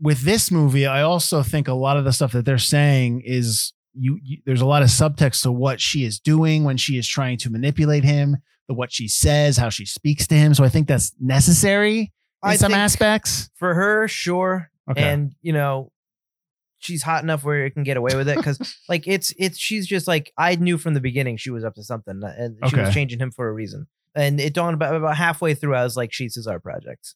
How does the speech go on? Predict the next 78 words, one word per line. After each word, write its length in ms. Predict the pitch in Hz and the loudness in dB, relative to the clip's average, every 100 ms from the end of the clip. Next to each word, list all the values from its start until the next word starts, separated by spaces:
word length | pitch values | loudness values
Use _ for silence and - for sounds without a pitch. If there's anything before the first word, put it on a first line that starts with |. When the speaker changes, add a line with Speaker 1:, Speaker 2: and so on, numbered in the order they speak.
| - | -8
Speaker 2:
I, 160 | 120 | -6
I 40 | 135 | -4
kinda 200 | 151 123 | -4 -6
realized 340 | 101 87 69 | -6 -10 -12
what 120 | - 67 | -16 -20
it 80 | |
was. 320 | 69 69 - 139 | -20 -14 -6 -2
Speaker 1:
Interesting, 500 | 147 110 - 87 87 | -2 -4 -6 -8 -6
'cause 120 | - | -2
I 100 | 147 | 0
Speaker 2:
Um, 60 | 160 | 2
Speaker 1:
never, 240 | 156 135 | 0 0
I, 220 | 131 139 156 | 0 0 0
I, 220 | - 151 | 0 0
I, 460 | 139 143 151 139 143 | 2 2 4 4 4
I 20 | |
must 220 | 139 127 | 4 2
not 160 | 123 107 | 0 0
be 80 | 101 | -4
as 80 | |
smart 240 | 98 101 87 | -2 -4 -4
as 80 | 82 | -4
you 80 | 82 | -4
'cause 140 | 98 | 2
I 80 | 107 | 2
never 300 | 110 101 87 | 2 -2 -4
realized 380 | 76 55 78 - | -8 -12 -16 -18
that 100 | 50 _ | -20 _
Speaker 2:
It 80 | 170 | -8
just, 200 | 165 160 | -4 -4
Speaker 1:
when 80 | 160 | -2
I 20 | |
Speaker 2:
it 40 | 170 | -2
was, 80 | 151 | -2
Speaker 1:
first 60 | |
Speaker 2:
it 40 | 180 | -2
was 60 | |
a 40 | 170 | -2
Speaker 1:
started. 80 | 175 | -2
Speaker 2:
little 160 | 190 170 | -4 -4
too 160 | 202 | -4
wordy 280 | 156 151 147 | -2 0 0
at 60 | 147 | -2
the 60 | |
beginning 260 | 131 131 131 | -4 -6 -4
with 140 | 127 | -6
the 80 | 120 | -8
museum 380 | 120 110 117 120 | -10 -10 -8 -8
piece 240 | 139 135 | -8 -8
and 100 | 151 | -10
Speaker 1:
Sure, 200 | 143 135 | -2 -2
Speaker 2:
stuff, 100 | 110 | -2
and 100 | 135 | -4
I 40 | 147 | -4
was 80 | 110 | -2
just 80 | 120 | -4
Speaker 1:
sure. 100 | 151 220 | -8 -14
Speaker 2:
like, 80 | 196 | -12
"Mm." 460 | 180 180 180 175 | -10 -10 -10 -6
Speaker 1:
Well, 60 | 220 | -2
she 160 | - | 0
only 200 | 214 254 | 2 2
mentions 420 | 214 202 202 175 147 | 4 4 4 4 6
the 100 | 139 | 4
thesis 720 | 160 151 - 147 123 - - _ | 4 4 4 4 2 0 -8 _
that 180 | - 123 | -2 -2
she's 200 | - 117 | -2 -4
starting 400 | - 156 143 123 | 0 0 2 0
it, 200 | 104 101 - | -2 -4 -8
Speaker 2:
Yeah. 200 | - 180 160 | -4 2 4
Speaker 1:
and 100 | 180 | 4
then 160 | 208 | 4
maybe 300 | 208 208 196 | 4 4 4
when 360 | 175 165 160 151 | 4 2 2 0
later 400 | 143 156 165 156 | 2 2 4 4
on 160 | 160 | 4
in 80 | 156 | 2
the, 160 | 139 | 0